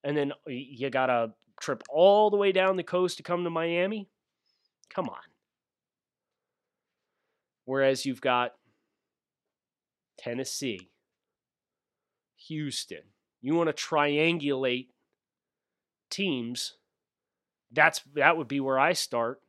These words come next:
I put the Dolphins in the South, no question. Jacksonville. Trade Indianapolis out of the South and put the Dolphins in the South. And that, to me, is a no-brainer.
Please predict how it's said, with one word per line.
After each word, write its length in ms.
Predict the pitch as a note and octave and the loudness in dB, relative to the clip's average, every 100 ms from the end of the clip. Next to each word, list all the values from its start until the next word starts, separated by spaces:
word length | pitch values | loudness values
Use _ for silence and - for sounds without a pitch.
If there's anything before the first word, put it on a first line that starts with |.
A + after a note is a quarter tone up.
| _ _ _ _ _ _ _ | _ _ _ _ _ _ _
I 80 | C3+ | 2
put 260 | D#3+ E3+ E3+ | 2 -2 -6
the 60 | B2+ | -2
Dolphins 480 | C3+ C3 B2+ A2+ | 0 0 -4 -10
in 120 | A#2 G#2+ | -10 -10
the 80 | |
South, 400 | - - B2 G2+ - | -8 -2 -2 -2 -8
no 160 | A#2+ | -12
question. 500 | A#2+ C3+ A#2 - G2+ - | -6 -4 -4 -8 -16 -6
Jacksonville. 760 | C3+ B2 A2 - G2+ F2+ E2 _ _ _ _ _ _ _ _ _ _ _ _ _ _ _ _ _ _ _ - | -2 0 -2 -12 -16 -18 -20 _ _ _ _ _ _ _ _ _ _ _ _ _ _ _ _ _ _ _ -4
Trade 340 | F#3 F#3+ - - _ _ _ _ _ _ _ _ - | 2 2 0 -14 _ _ _ _ _ _ _ _ 0
Indianapolis 920 | F#3+ G#3+ G#3 F#3 E3+ D#3 B2 A#2 - D#3 | 2 2 2 4 4 2 -4 -4 -6 2
out 200 | C#3+ D#3 | 2 2
of 40 | |
the 80 | C#3+ | -2
South 640 | - C#3+ G#2 G#2 - - _ _ _ _ _ _ _ _ _ _ _ _ | -4 -2 -2 -4 -8 -18 _ _ _ _ _ _ _ _ _ _ _ _
and 120 | C#3 C3 | -14 -2
put 240 | F#3 F#3 | -2 0
the 80 | D#3+ | 2
Dolphins 480 | D#3+ D3+ - C#3 C3 | 4 4 2 -4 -4
in 120 | B2 | -4
the 80 | A2 | -4
South. 440 | - G2+ D#2 _ _ _ _ _ _ _ _ _ _ _ _ _ _ _ | -4 -6 -8 _ _ _ _ _ _ _ _ _ _ _ _ _ _ _
And 160 | C3+ C3 | -4 0
that, 200 | D#3+ D#3+ | 0 -2
to 100 | D#3 | -4
me, 200 | C#3+ C3+ | -4 -4
is 120 | B2 | -4
a 80 | A#2+ | -6
no-brainer. 640 | A#2+ B2+ A2+ A2 G2 D#2+ | -2 -4 -4 -8 -10 -12